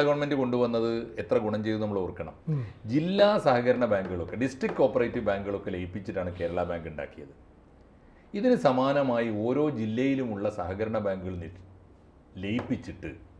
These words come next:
Speaker 1: അത് പൊതുമേഖലാ ബാങ്കുകളാക്കി മാറ്റാൻ ഈ പറഞ്ഞ ലോക്കൽ ലീഡർഷിപ്പിൻ്റെ കയ്യിൽ നിന്ന് പാർട്ടി ബാങ്കുകൾ എന്ന അവസ്ഥയിൽ നിന്ന് രാജ്യത്തിൻ്റെ ബാങ്കായി,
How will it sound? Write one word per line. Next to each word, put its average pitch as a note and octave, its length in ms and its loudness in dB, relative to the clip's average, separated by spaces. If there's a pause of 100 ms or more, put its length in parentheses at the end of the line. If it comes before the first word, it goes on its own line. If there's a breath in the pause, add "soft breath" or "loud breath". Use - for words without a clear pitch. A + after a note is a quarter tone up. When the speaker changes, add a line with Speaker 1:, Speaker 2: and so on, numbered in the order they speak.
(600 soft breath)
Speaker 1:
അത് G#2 80 -4 (100)
പൊതുമേഖലാ B2+ 680 0
ബാങ്കുകളാക്കി G2 640 -4
മാറ്റാൻ D2+ 340 -8 (840)
ഈ D3+ 40 -2 (140)
പറഞ്ഞ G2+ 260 4 (120)
ലോക്കൽ G2+ 360 2
ലീഡർഷിപ്പിൻ്റെ G#2+ 640 -2
കയ്യിൽ F#2 280 -4
നിന്ന് E2+ 180 -8 (160)
പാർട്ടി B2+ 460 -2 (100)
ബാങ്കുകൾ G#2+ 380 2 (120)
എന്ന G2 180 -6
അവസ്ഥയിൽ F#2 440 -6
നിന്ന് F2+ 200 -2 (800 loud breath)
രാജ്യത്തിൻ്റെ B2 640 0
ബാങ്കായി, E2 440 -6